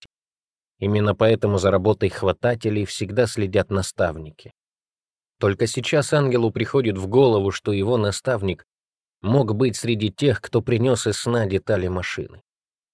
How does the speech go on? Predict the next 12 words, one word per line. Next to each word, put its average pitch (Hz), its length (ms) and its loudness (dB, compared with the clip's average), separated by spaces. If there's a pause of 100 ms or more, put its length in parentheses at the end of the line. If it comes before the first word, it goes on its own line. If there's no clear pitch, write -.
(340)
Как 98 180 -2
давно 101 300 2
произошло 98 560 0
всё 95 240 -2
то, 113 240 0
о 92 80 2
чём 98 260 0
поведал 95 440 0
бригадир? 87 640 -6 (220)
Годы? 95 400 0 (440)
Десятилетия 110 760 0
назад? 95 400 -4